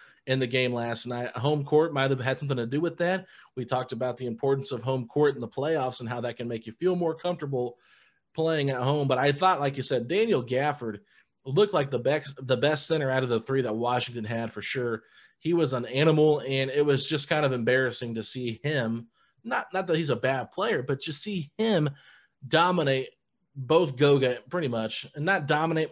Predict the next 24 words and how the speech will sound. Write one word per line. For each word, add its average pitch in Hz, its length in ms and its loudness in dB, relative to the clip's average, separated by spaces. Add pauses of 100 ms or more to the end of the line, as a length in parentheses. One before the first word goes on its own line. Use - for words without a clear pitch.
(160)
Domas, 156 480 0
but 139 120 -2
he 135 80 -2
played 156 240 0
very 135 140 0
well 123 180 2
against 120 260 -6
Domas. 127 320 -4
And 127 100 -6
then 117 140 -4 (340)
to 170 80 -8
completely 214 360 0
take 156 280 0
Goga 151 300 4
pretty 147 220 -2 (120)
out 156 120 2
of 139 60 0
the 127 60 2
game, 123 300 -2
I 185 100 2
thought 180 300 0
Goga 151 260 4
was 113 200 -2
absolutely 139 720 -4